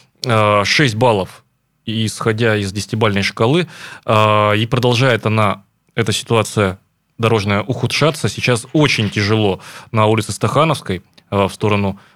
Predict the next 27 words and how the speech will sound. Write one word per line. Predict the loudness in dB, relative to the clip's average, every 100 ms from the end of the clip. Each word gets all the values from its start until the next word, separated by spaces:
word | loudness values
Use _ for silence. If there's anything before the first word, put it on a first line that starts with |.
| -4
э, | -2
шоссе | 0 -2 -2
Космонавтов, | -4 -2 -2 -2 -6 -2
очень | 0 0 -2
тяжело | -2 0 0 0
на | 0
шоссе | 0 0 -2
Космонавтов, | -2 -2 0 0 -2 -12 -14 -20 -8
э, | -2 0
если | 0 0
ехать | 0 0 -2 -6 -4
от | -2 0
Газнака | 0 0 0 -2
в | -6
сторону | -2 0 0
Центрального | -2 -2 0 0 2 2
рынка, | 0 -2 -6 -8 -16 -18 -8
вот | -6 -2
уже | -2
до | -2 -2 -2
пересечения | 0 -2 -2 -2 -2 0 0
с | -2 -4 -4
путепроводом | -4 -6 -2 0 0 -2 -2
и | -6
после | -2 -2 0 0 -2
в | -4
сторону, | -4 -2 -2 -6